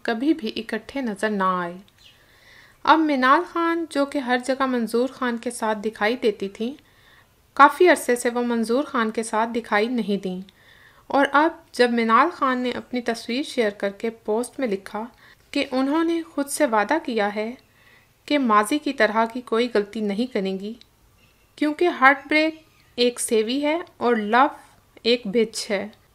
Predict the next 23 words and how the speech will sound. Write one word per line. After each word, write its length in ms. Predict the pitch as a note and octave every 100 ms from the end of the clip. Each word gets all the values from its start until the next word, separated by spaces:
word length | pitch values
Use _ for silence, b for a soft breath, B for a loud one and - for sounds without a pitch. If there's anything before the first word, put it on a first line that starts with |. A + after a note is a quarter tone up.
| _ _ _ -
तो 100 | C#4
नाज़रीन, 520 | C#4+ C#4+ C#4+ D#4+ D#4+
मिनाल 320 | C#4 B3 C#4
खान 300 | E4+ D4 B3+
की 140 | B3+ C4+
इस 220 | C4 B3+ -
बात 200 | A3+ C#4
से 260 | - B3
ये 100 | A#3+ A#3+
साबित 420 | G#3+ A3 E4 -
हो 120 | G#3
गया 280 | G3+ G#3 C4 B B B B _
कि 80 | D4+
मिनाल 360 | C#4 B3+ C#4 F4+
खान 260 | - C4
का 140 | B3+ C4
मंजूर 380 | A#3+ A3 A3
खान 280 | A#3+ B3+ A#3
से 160 | A3+ C4
ब्रेकअप 420 | G#3 F#3+ F#3+ A#3+ -
हो 100 | C#4
गया 180 | C4 C#4
है 240 | C#4 D4